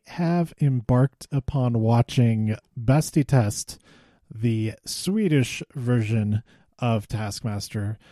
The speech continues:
Uh, this first season is just four episodes. I thought I was gonna do one episode about the entire season, but once I got into actually watching it,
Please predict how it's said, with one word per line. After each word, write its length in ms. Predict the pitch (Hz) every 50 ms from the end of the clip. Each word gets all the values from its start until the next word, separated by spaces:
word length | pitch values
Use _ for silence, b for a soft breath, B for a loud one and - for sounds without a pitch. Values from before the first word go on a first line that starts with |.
| b b b
Uh, 280 | - 110 110 110 107 107
this 200 | 107 113 - -
first 380 | - - 170 180 175 - - -
season 600 | - 160 185 185 175 156 180 180 175 175 185 175 -
is 240 | - 135 127 123 117
just 280 | 113 120 113 - - _
four 300 | _ - 180 180 180 175
episodes. 720 | 170 160 - 170 160 - - 156 156 156 156 151 - - -
I 120 | 143 139
thought 400 | 135 - - 185 208 208 196 185 _ _
I 200 | - 160 165 170
was 180 | 180 180 170 156
gonna 240 | - 170 165 160 156
do 480 | 139 - 151 151 147 147 143 139 139 143 B B B B B B B
one 300 | B 120 120 143 160 170
episode 680 | 156 147 147 147 - - 143 135 127 127 127 117 113 - _ _ _ _ -
about 420 | 147 127 110 120 113 113 110 -
the 120 | - 120 117
entire 440 | 110 117 - 151 147 151 147 147
season, 520 | 147 - 143 131 131 120 131 131 123 131 135 b b b b b b
but 140 | - 120 123
once 320 | 110 120 135 147 156 -
I 100 | 185 165
got 220 | 147 147 139 135 127
into 240 | 131 131 131 - 120
actually 340 | 117 117 - - - 113
watching 480 | 110 101 110 123 127 127 - - 139 127
it, 220 | 123 120 117 -